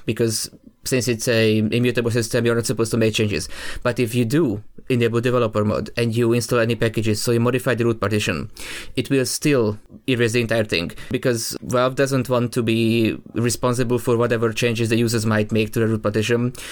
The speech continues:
to ensure that the, the new update just works. So if, I think if you install a Flatpak, so any, everything that goes into the home, home partition will stay.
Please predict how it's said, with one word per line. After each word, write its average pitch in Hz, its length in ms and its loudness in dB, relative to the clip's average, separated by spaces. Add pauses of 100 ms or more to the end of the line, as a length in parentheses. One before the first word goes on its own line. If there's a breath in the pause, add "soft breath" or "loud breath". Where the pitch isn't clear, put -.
(160 loud breath)
to 117 120 0
ensure 113 360 2
that 113 100 2
the, 113 340 4
the 117 120 0
new 117 140 2
update 110 320 2
just 110 200 -2
works. - 380 -2 (240 loud breath)
So 131 140 0
if, - 440 -2
I 117 80 0
think 143 320 -2
if 117 180 -2
you 127 120 4
install 127 320 0
a 110 40 2
Flatpak, 113 600 -2 (100)
so - 140 0
any, 135 220 2
everything 147 280 0
that 117 140 0
goes 127 160 0
into 117 220 0
the 117 100 4
home, 117 320 0
home 120 200 0
partition 117 380 0
will 113 140 2
stay. 113 400 0